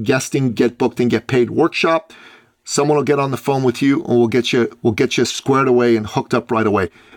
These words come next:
Make sure you take advantage of this. You'll get a chance at that workshop to have a conversation with Victor, to have a conversation with,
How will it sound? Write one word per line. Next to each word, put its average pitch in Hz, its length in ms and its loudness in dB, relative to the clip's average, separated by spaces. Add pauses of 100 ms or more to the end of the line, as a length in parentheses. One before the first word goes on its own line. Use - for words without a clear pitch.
Make 127 200 2
sure 165 200 2
you 151 100 0
take - 240 -2
advantage 135 460 0
of 123 80 2
this. 123 280 0 (320)
You'll 107 100 2
get 123 140 0
a 120 40 -2
chance 143 480 -2 (160)
at 131 200 -2
that 139 260 -2
workshop 123 540 0 (280)
to - 100 -6
have 123 380 0
a - 60 -18
conversation 113 640 -2
with 104 120 0
Victor, 135 360 -2
to - 120 -6
have 117 240 -2
a 123 60 -6
conversation 113 800 0
with, 107 320 2